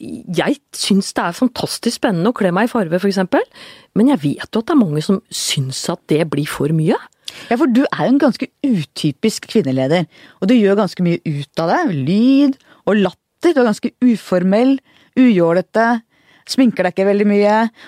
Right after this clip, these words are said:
Speaker 2: og bryter på mange måter med det bildet vi har av kvinner i næringslivet. Hva, hva tenker du om din egen rolle? Din
Speaker 1: Jeg
Speaker 2: egen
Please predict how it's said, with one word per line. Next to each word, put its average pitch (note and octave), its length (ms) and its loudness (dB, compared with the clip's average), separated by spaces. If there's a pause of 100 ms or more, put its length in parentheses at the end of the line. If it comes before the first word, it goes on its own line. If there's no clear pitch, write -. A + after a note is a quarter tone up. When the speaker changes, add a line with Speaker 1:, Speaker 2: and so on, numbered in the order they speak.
(140)
Speaker 2:
og G#3+ 160 -2
bryter D#3+ 560 -4
på - 80 -4
mange C#4 240 2
måter A3+ 480 0
med A#3+ 80 2
det A3+ 160 2
bildet E3 400 2
vi A3 80 2
har F3 240 -2
av G#3+ 80 -4
kvinner F3 380 0 (100)
i G3 60 0 (100)
næringslivet. F#3+ 560 0
Hva, C4 80 -4
hva C4+ 160 -2
tenker G#3+ 540 0
du - 720 -6 (100)
om G#3 180 2
din B3+ 220 4
egen A#3 400 2
rolle? A3 380 0 (1200)
Din F#3+ 160 2
Speaker 1:
Jeg C4+ 160 2
Speaker 2:
egen A#3+ 240 2